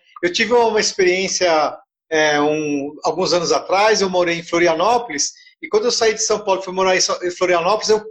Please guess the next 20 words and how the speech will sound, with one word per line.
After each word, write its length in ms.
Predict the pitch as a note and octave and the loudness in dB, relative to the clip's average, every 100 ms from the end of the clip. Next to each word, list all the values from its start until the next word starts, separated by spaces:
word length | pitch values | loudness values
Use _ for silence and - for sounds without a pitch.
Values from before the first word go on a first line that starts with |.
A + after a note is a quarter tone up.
| - | -4
pude 260 | C#4+ C#4 | 0 0
perceber 720 | B3+ C#4+ - D#3+ F#3+ A#3 A#3+ - _ _ | 0 0 2 2 6 4 4 -2 _ _
que 120 | - | -6
o 80 | A3+ | -4
dia 280 | G3 G#3+ G#3+ | -2 2 4
lá 340 | E3+ F3+ G#3+ - - | 4 4 2 -4 -4
tem 120 | G3 | -4
vinte 160 | E3+ G3+ | -2 -6
e 40 | - | -2
quatro 320 | G#3 G#3 G3 | -2 0 2
horas. 200 | E3+ D3 | 2 0
Aqui 160 | D3+ | -4
em 20 | D#3+ | -4
São 260 | G3+ F#3 | -4 -2
Paulo, 400 | F3 F#3 A3 G#3+ - - - | 2 4 4 0 -6 -20 -8
pela 140 | F#3+ F3+ | -2 0
nossa 240 | F#3+ - | 0 -2
correria, 760 | - G3 F3 D#3+ G3 A3+ A3 G3+ | 0 2 2 2 2 4 4 2
pela 220 | F#3+ F3+ | 0 0
demanda, 840 | F3+ F3 D#3 F#3+ G#3+ G#3 G3 F3+ | 2 0 2 2 2 2 2 0